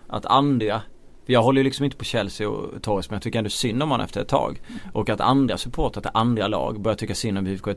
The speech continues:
Alltså, det är ju ändå, <laughs> det är en väldigt speciell situation för att det har gått, det har gått så, så utför. Och just det där du pratade om, vi, vi snackade om det innan vi började spela in, att tappa två noll mot Sirius.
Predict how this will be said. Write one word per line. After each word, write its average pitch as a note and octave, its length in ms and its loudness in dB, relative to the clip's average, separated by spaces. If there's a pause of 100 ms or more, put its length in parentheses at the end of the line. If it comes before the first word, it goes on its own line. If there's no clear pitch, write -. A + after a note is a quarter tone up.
Alltså, G#2 280 -2 (380)
det A#2 240 2
är C#3+ 100 10
ju B2+ 100 6
ändå, A2 200 4
<laughs> F#2+ 100 0 (220)
det - 100 4
är E3 40 8
en D#3 60 6
väldigt D3 240 4
speciell B2+ 400 4
situation G#2+ 540 -2
för A#2 80 2
att G2 80 2
det A2+ 60 2
har G#2+ 40 2
gått, - 320 -2 (260)
det A#2+ 80 0
har A#2+ 40 2
gått B2 200 2
så, G2+ 360 2 (1040)
så - 340 4
utför. F2+ 420 -2 (100)
Och C#3 140 8
just C#3 200 8
det C#3 60 4
där B2+ 120 8
du A#2+ 60 2
pratade C3 480 6
om, A2+ 80 0
vi, A2+ 100 -2 (240)
vi A2 100 -2
snackade B2+ 320 0
om A2+ 60 2
det G#2+ 60 0
innan A2 200 0
vi G2 80 -2
började G2+ 180 0
spela G#2+ 220 -2
in, F#2+ 120 0
att F#2+ 100 -6
tappa B2 500 2
två C#3 440 4
noll A2 320 6
mot G#2 180 2
Sirius. A2 520 0